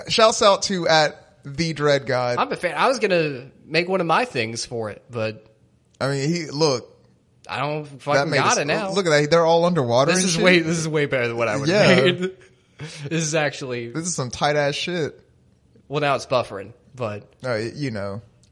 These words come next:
Speaker 2: All right, I'm gonna, yo, we should probably tag this dude whenever we pop everything up, 'cause people need to know
Speaker 1: Actually,
Speaker 2: about
Speaker 1: yeah.
Speaker 2: this, especially this fucking trailer. I'm excited about
Speaker 1: Yeah, this is the hype as fuck, like, the
Speaker 2: This
Speaker 1: build
Speaker 2: is
Speaker 1: up. I gotta know what's behind that door.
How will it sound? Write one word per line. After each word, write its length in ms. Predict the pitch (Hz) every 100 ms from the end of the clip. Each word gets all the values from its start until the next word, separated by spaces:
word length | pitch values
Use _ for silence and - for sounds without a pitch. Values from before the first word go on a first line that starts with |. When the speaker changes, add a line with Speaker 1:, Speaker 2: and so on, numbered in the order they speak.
| _ _ _ -
Speaker 2:
All 140 | 151
right, 240 | 226 330 -
I'm 140 | 233
gonna, 300 | 403 311 156 143 _ -
yo, 400 | 294 330 226 170
we 200 | 180 285
should 80 | -
probably 140 | 135
tag 320 | 127 165 185
this 180 | 120 -
dude 240 | 110 104 -
whenever 200 | 117 107
we 160 | 110 110
pop 320 | - 143 127
everything 300 | 113 110 123
up, 240 | 131 -
'cause 100 | 156
people 220 | 294 349 190
need 80 |
to 40 | 156 220
know 200 | 143 127
Speaker 1:
Actually, 20 |
Speaker 2:
about 160 | 107
Speaker 1:
yeah. 160 | 123 117
Speaker 2:
this, 240 | 73 113 -
especially 540 | 156 262 - 175 139
this 320 | 123 147 147
fucking 300 | - 165 131 113
trailer. 500 | 180 226 104 101 -
I'm 280 | 160 202 143
excited 720 | 107 120 - 160 170 101 113 -
about 240 | 123 113
Speaker 1:
Yeah, 240 | 190 160 165
this 220 | 190 262
is 260 | 254 165 175
the 220 | 170 180
hype 320 | 147 180 196
as 140 | 139 -
fuck, 280 | 190 202 147
like, 140 | 147
the 60 | 139
Speaker 2:
This 120 | 175
Speaker 1:
build 140 | 160 165
Speaker 2:
is 60 | 143
Speaker 1:
up. 400 | 127 127 - -
I 120 | 160
gotta 180 | 208 196
know 80 | 160
what's 140 | 147
behind 320 | 151 151 147 143
that 160 | 139
door. 440 | 147 208 143 131